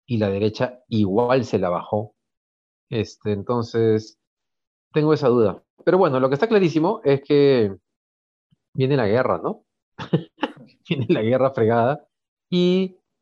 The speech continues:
el Castillo necesita su bancada relativamente unida. Tal vez el ala castillista magisterial que pensaba separarse tenga más herramientas en este momento para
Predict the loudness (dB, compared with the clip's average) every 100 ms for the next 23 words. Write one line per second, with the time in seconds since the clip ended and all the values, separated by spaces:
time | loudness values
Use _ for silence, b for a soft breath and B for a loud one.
0 | -8 -2 -2 -2 0 2 2 0 -4 -4
1 | -4 -2 0 0 0 0 2 2 2 0
2 | 0 0 0 0 -2 -2 0 0 2 0
3 | -2 -4 _ _ _ _ _ _ -4 0
4 | 2 2 2 0 -12 -8 -2 0 0 2
5 | 2 0 -4 _ _ _ _ -6 -4 0
6 | 0 0 -2 -4 -4 -6 -2 0 2 2
7 | 0 -2 -2 -2 0 0 0 0 0 0
8 | 0 -6 -12 -4 -2 -2 -2 -4 -2 -2
9 | -2 -2 -2 -2 -4 -2 -2 0 0 0
10 | 0 -2